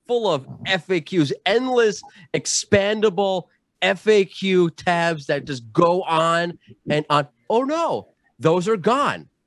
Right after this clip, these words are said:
From search engine land and Barry Schwartz, Google limits F A Q rich results to a maximum of two per snippet. Google has confirmed that it made a change to show a maximum of two F A Q rich results or rich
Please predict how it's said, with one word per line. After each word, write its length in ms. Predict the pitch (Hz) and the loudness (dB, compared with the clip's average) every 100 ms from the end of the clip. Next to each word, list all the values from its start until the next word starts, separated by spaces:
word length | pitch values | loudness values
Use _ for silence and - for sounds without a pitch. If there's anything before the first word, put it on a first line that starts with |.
| _ _ | _ _
From 260 | - 170 233 | -2 -2 -2
search 440 | - 214 254 - 190 | -2 0 0 -2 -4
engine 440 | 202 262 247 285 | -4 -2 -4 -4
land 340 | 240 247 262 240 | -2 0 0 -2
and 240 | 180 127 | -4 -4
Barry 400 | 156 160 220 254 | -2 0 0 -2
Schwartz, 580 | 214 - 165 208 220 180 | -8 -8 0 2 2 -2
Google 440 | - 233 240 277 208 | -4 -4 -2 -2 0
limits 340 | 233 226 - - | 2 0 -2 -4
F 220 | 240 233 | -4 0
A 120 | 220 | 0
Q 340 | - 208 208 196 - - - | 0 -2 0 0 -4 -20 -2
rich 300 | - 240 247 | 2 2 2
results 420 | 240 185 202 185 | -4 -2 -4 -6
to 160 | 208 214 | -2 0
a 60 | |
maximum 760 | 180 156 196 190 - 185 156 107 _ - - | 0 0 0 -2 -2 0 0 -2 _ -20 -4
of 180 | 139 131 | -4 -4
two 240 | - 208 196 | -2 0 2
per 180 | 156 | 0
snippet. 380 | 135 - 202 208 | 0 2 2 2
Google 200 | 175 196 | 0 0
has 180 | 180 165 | -2 -4
confirmed 640 | - 123 - 220 214 214 - _ _ - | -6 -8 -2 0 2 0 -6 _ _ -2
that 120 | 135 | 0
it 80 | 147 | 2
made 260 | 165 185 | 2 0
a 140 | - 143 | 0 -4
change 440 | - 180 190 185 | -2 0 0 0
to 100 | - | -4
show 420 | 131 - 247 240 | -12 -2 0 2
a 60 | 208 | 0
maximum 500 | 170 175 185 - 175 | 0 0 -2 -4 -4
of 120 | 135 | -4
two 220 | - 294 | -2 0
F 140 | 254 185 | 0 -2
A 80 | 175 | -4
Q 200 | 180 170 | 0 0
rich 180 | 160 | 0
results 480 | 151 135 160 156 - | -2 -2 0 -2 -4
or 140 | 147 135 | -4 0
rich 280 | 143 - | -2 -4